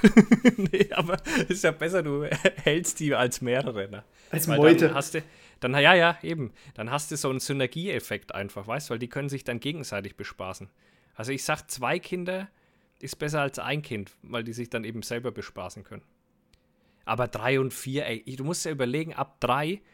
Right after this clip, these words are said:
Speaker 1: wird's ja ein logistisches Problem mit dem Autofahren alleine schon. Du kriegst ja fast keine drei Sitze hintereinander, äh, hinten, äh, nebeneinander rein. Also, und dann auch mit dem Ding.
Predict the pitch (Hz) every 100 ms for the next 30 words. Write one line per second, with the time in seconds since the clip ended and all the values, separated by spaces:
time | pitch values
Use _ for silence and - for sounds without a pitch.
0 | _ - 143 - 131 117 113 202 - 135
1 | 131 - 113 110 127 120 113 113 143 220
2 | 208 - 104 87 98 98 98 95 95 92
3 | _ _ _ _ 117 117 156 - 139 -
4 | 147 151 - 131 123 120 117 117 180 -
5 | 117 120 110 107 110 120 123 117 113 123
6 | 127 117 117 117 113 113 110 104 104 101
7 | 139 113 101 110 117 117 120 120 117 123
8 | 117 104 156 165